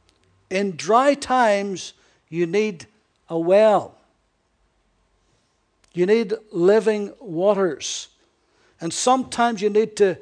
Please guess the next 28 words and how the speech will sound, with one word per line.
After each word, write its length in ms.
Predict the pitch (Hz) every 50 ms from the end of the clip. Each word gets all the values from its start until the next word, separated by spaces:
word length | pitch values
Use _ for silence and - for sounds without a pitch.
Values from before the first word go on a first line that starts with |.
| - _ _ -
redig 800 | 143 143 151 165 185 220 247 240 196 156 202 220 220 202 180 180
the 160 | 208 214 226
old 400 | 220 208 233 254 262 262 233 190
wells. 800 | 233 226 226 214 190 151 - - - - - - - - - - _ _ _ _ _ _ _ _ _ _ _ _ _
And 120 | - 165 156
sometimes 580 | - - 233 240 233 233 - 220 220 214 156
you 60 | 196 190
need 200 | 190 208 208 -
to 80 | 196 185
dig 420 | 147 196 202 202 190 156 147 - _ _ _ _ _ _ _ _ _ _ _ _ _
new 420 | 117 117 127 139 156 208 240 254
wells. 640 | 233 233 220 202 165 123 - - - - - - - _ _ _ _ _ _ _ _ _ _ _ _ _ _ _ -
You 80 | 175
see, 200 | - - 233 226
digging 340 | 190 170 254 285 277 285 277
a 60 | 254
well, 480 | 233 226 226 233 233 214 170 151 - _ _ _ _ _ _ - - - _ _ _ _ _ -
Bedouin 800 | 170 151 147 240 262 277 269 269 262 247 240 226 214 190 - - _ _ _ _ -
people, 560 | - - 240 233 233 226 190 156 147 - - _ _ _ -
of 160 | 175 165 -
which 400 | 175 202 196 - - - - - - _ _ _ _ _ _
he 100 | - 190
was. 540 | 185 190 214 220 208 175 143 143 - - - _ _ _ _ _ _ _ _ _ _ _ _ _ _ _ _ _ _
Whenever 380 | - 170 185 208 254 285 294 285
they 120 | 269 247
went 120 | 240 220
into 280 | 220 233 233 233 - 214
the 240 | 196 196 180 147